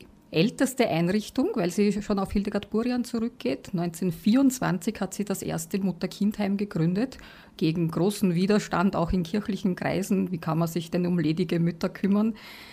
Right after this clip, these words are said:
Aber da ist sie auch von dem Bischof damals, von dem Kardinal, äh, unterstützt worden und, äh, sie hat eben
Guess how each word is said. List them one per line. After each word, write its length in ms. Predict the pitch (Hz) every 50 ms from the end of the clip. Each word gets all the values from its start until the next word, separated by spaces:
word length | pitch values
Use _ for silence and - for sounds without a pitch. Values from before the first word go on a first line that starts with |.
| - - -
Aber 380 | - 160 160 170 175 175 180 170 196 196 202 196
da 100 | - 190
ist 160 | 175 175 170
sie 140 | - 180 170
auch 100 | 165 165
von 220 | - 196 165 165 165
dem 260 | 165 165 160 160 165
Bischof 560 | - 175 - - 208 208 202 - - - -
damals, 460 | - 208 196 196 202 208 202 202 - -
von 160 | - 160 156
dem 220 | 151 156 160 160
Kardinal, 560 | 160 160 156 - 160 156 156 156 156 185 180 - - - - - - - - -
äh, 340 | 196 180 165 165 165 160 160
unterstützt 880 | 160 160 170 - 180 160 165 170 160 - - 285 - - - - -
worden 360 | 196 180 185 - 196 196 - - - - - - -
und, 360 | - 185 170 165 - - - 196
äh, 440 | - 170 165 165 165 160 160 160 170 180 - - - - -
sie 300 | - - - - 170 165
hat 160 | 165 165 -
eben 340 | 160 160 175 170 165 170